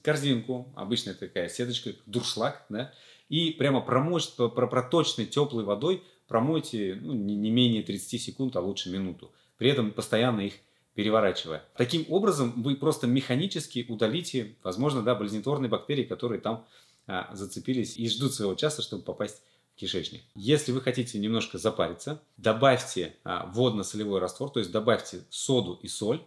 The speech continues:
в миску, где вы моете, и подержите, после того, как вы механически промыли, подержите буквально три минуты, и тогда уже с вероятностью, там, не знаю, девяносто девять и девять процентов все микробы покинут наши с вами овощи и фрукты.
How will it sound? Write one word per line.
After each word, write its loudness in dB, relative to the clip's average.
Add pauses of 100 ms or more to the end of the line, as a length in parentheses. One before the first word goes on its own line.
(120)
в -6
миску, 2
где 0
вы 0
моете, -2
и -8
подержите, 2
после -6
того, -6
как -12
вы -2
механически -2
промыли, -4 (240)
подержите -2
буквально 2 (220)
три 2
минуты, 0
и -8
тогда 2 (200)
уже -4
с -10
вероятностью, -2
там, -16
не -10
знаю, -6
девяносто -4
девять 0
и -4
девять -6
процентов -6 (160)
все -8
микробы -4
покинут -10 (120)
наши -6
с -10
вами -8
овощи -10
и -16
фрукты. -20